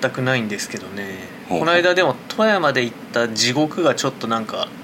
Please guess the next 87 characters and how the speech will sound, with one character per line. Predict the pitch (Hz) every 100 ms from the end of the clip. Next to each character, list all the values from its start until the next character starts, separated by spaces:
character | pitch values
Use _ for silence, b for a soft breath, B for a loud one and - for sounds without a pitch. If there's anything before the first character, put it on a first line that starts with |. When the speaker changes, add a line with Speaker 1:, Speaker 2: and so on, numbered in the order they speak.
| -
Speaker 1:
ヒ | - 147
ン | 143
ト | 120 117
に | 110
な | 110
る | 117 110
ん |
じ | 104
ゃ | 98
な | 107
い | 107
か | 95
な | 98 104
っ | 101 - -
て |
い | 95
う |
気 | - -
は。 |
Speaker 2:
あ | 90 95 95 95 95 92 90 85
ー。 | -
Speaker 1:
な | 147
か | 156
な | 160
か | 156
こ | 151 147 139
う、 | 143
Speaker 2:
あ、 |
Speaker 1:
オ | 143
ブ | 147
ジ | 139
ェ | 151
的 | 143 143
な | 143
も | 147
の | 151
が | 123
た | - 107
く |
さ | -
ん | 113
あ |
っ | 110
た | 113
じ |
ゃ | 101
ん。 |
Speaker 2:
は |
い | 98
は | 92 87
い |
は | 82 82
い。 | 82 -
富 | - 127
山 | 107 95 87 82 -
最 | - 117 110
大 | 107 104
の | 104 98 98 - - - -
プ | 110
レ | 101
イ |
ス | -
ポ | 95
ッ | -
ト。 | - 143
Speaker 1:
そ | 139 123
う | 107
そ | 98
う |
そ | - -
う |
そ | - -
う。 |
Speaker 2:
曼 | 98 98
荼 | 101
羅 | 98
遊 | 101 95 85
園。 | 73 73
Speaker 1:
曼 | 113 110
荼 | 107
羅 | 104
遊 | 110 104
園。 | -
Speaker 2:
<laughs> | - - - - - - - - - - - - - - - - - - -
じ | - 110
ゃ | 120 98 82
あ、 | 73